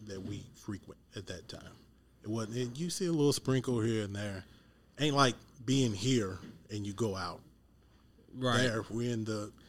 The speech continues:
Speaker 1: in the black side of town. So you, you'll see some white women, but it wasn't that many.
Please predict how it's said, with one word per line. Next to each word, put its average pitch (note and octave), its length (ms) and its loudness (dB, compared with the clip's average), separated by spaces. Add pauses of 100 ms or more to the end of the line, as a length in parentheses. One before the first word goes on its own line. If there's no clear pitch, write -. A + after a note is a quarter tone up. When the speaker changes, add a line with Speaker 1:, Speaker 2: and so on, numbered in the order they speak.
(420)
Speaker 1:
in A#2 120 -2
the A2 80 0
black A2+ 300 2
side G#2+ 280 -2
of F#2+ 80 -8
town. G2 540 -6 (840)
So G#2 200 -2
you, A2+ 340 2
you'll B2+ 240 2
see B2+ 380 0
some G2+ 240 -4
white F#2 220 -8
women, F#2+ 320 -8
but G2 140 -6
it G2+ 100 -4
wasn't G#2+ 480 -4
that G2+ 200 -8
many. G2+ 340 -6